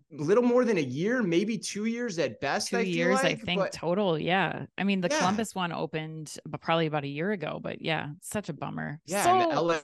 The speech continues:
Speaker 1: A, the California one hasn't been open that long, but, like, you know, so, like, for me, it's like, it must really not have been working too, 'cause
Speaker 2: Yeah.
Speaker 1: Amazon tends to let their experiments run longer than that. But
Speaker 2: Yeah.
Speaker 1: hey, kudos to them at least for trying it. I think this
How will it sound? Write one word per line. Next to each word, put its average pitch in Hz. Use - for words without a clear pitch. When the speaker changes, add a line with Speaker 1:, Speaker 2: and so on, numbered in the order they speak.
Speaker 1:
A, -
the 131
California 160
one 131
hasn't 107
been 107
open 117
that 170
long, 131
but, 156
like, 175
you 226
know, 233
so, 214
like, 208
for 208
me, 277
it's 180
like, 165
it 175
must 208
really 190
not 170
have 156
been 135
working 117
too, 110
'cause -
Speaker 2:
Yeah. 196
Speaker 1:
Amazon 285
tends 214
to 208
let 160
their 151
experiments 143
run 117
longer 113
than 214
that. 262
But 240
Speaker 2:
Yeah. 226
Speaker 1:
hey, 190
kudos 240
to 196
them 180
at 151
least 151
for 135
trying 135
it. 170
I 160
think 165
this 147